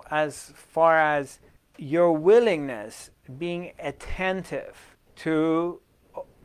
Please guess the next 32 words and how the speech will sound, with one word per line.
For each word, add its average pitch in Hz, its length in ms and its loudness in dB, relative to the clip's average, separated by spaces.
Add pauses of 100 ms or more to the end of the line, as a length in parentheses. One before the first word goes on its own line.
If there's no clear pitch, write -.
(120)
awareness, 147 840 -2 (200)
to 147 140 -6
love. 139 600 -4 (340)
Now 196 520 2 (420)
you 165 220 0
are 160 240 8
different. 143 680 -2 (320)
Now 151 260 0
you're 180 220 0
paying 147 380 -8
attention. 127 540 -12 (380)
It's 165 240 -6
got 170 400 4
your 160 220 0
attention. 123 560 -10 (420)
So 147 760 2 (380)
you 170 260 -2
begin 170 440 -4
to 180 180 -6
awaken. 156 840 -2
The 156 120 -10
different 165 480 -6
parts 190 360 -2
of 151 140 -4
you 156 140 -6
starts 165 480 0
to 143 160 -6
wake 156 340 -4
up. 156 240 -2
The 147 140 -4
sleepy 180 560 -8
parts, 151 640 0